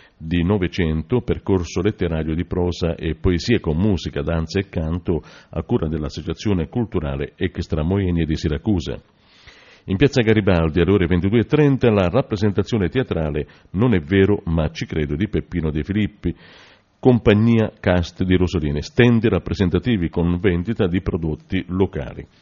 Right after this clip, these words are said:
In Corso Savoia, mercatini con vendita di oggetti artigianali.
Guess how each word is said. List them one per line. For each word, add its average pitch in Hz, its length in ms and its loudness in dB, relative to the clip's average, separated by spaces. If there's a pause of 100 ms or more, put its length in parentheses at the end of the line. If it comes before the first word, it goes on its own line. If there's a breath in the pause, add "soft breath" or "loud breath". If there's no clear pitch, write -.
(160 soft breath)
In 101 140 -2
Corso 101 300 2
Savoia, 117 500 2 (300 loud breath)
mercatini 127 720 2
con 87 200 0
vendita 95 440 0
di 82 120 -2
oggetti 87 540 -2
artigianali. 76 760 -6